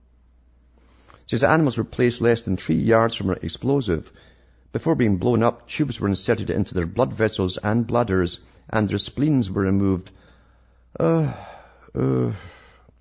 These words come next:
A wire was also put into a major abdominal blood vessel to ensure the, the vessel became lacerated, that's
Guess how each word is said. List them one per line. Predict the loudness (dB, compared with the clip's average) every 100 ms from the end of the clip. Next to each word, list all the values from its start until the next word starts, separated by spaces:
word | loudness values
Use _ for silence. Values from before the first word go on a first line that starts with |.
| _ _ _ _ _ _ _ -2
A |
wire | 4 6 4
was | 4
also | 2 2 -4
put | 0 0 2
into | 0 2 2
a |
major | 4 2 2 2 2
abdominal | 0 0 2 2 2
blood | 0 -2 0
vessel | 0 0 0 0
to | 0
ensure | -2 0 0
the, | 0
the | -4 -4 -4
vessel | 0 -2 0 -2
became | -4 -2 0 0
lacerated, | 0 0 0 0 0 0 0 -2
that's | -2 -6